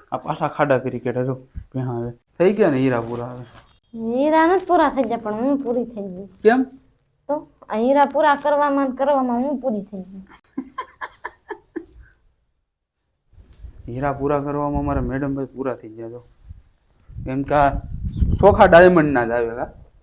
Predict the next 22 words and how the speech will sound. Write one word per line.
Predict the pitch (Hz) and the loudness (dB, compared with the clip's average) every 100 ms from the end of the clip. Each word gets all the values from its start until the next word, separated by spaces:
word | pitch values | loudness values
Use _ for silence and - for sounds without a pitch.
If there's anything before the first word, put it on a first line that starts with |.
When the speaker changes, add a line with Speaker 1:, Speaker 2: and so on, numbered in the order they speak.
| _ _ - _ _ 196 | _ _ -20 _ _ -8
Speaker 1:
હે, | 156 | -8
Speaker 2:
હા. | 170 170 _ | -8 -12 _
Speaker 1:
કિરણ? | 151 180 262 - - - - - | -6 -6 -8 -14 -14 -12 -12 -12
Speaker 2:
હા. | 208 208 226 247 226 - - _ _ | -10 -6 -6 -8 -12 -20 -20 _ _
Speaker 1:
ચોખા | 160 165 131 | -4 0 -2
ડાયમંડના. | 120 123 117 117 120 123 - _ _ _ - | 0 -2 -4 -12 -14 -18 -20 _ _ _ -14
Speaker 2:
ચોખા | 190 - 185 180 | -14 -14 -18 -16
ડાયમંડ. | 180 185 190 190 - - - _ _ - - - - - - - - - - - - - - _ | -16 -16 -18 -20 -20 -20 -20 _ _ -20 -20 -20 -20 -20 -20 -20 -20 -20 -20 -20 -20 -20 -20 _
Speaker 1:
ફટાફટ | - 135 135 123 | -10 -8 -8 -6
ઉઘડી | 135 147 160 131 | -4 -2 0 -2
લે. | 147 - _ _ - - | -4 -8 _ _ -6 -2
તમારે | 190 202 | 2 2
ગુસ્સે | 160 190 226 208 | 2 -2 0 0
થવાની | 202 208 196 | 0 0 -2
જરાય | 160 202 | 0 -2
જરૂર | 156 147 139 | -2 -4 -2
નથી. | 123 117 143 - - - _ _ _ - - | -2 -4 -12 -8 -8 -8 _ _ _ -20 -8
જો | 143 | 4
અહીંયા | 196 175 | 6 6
ઉકોળો | 170 170 156 139 | 4 4 2 4
છે | 123 | 2
બાજુમાં. | 117 139 123 117 117 | 4 4 4 -2 -8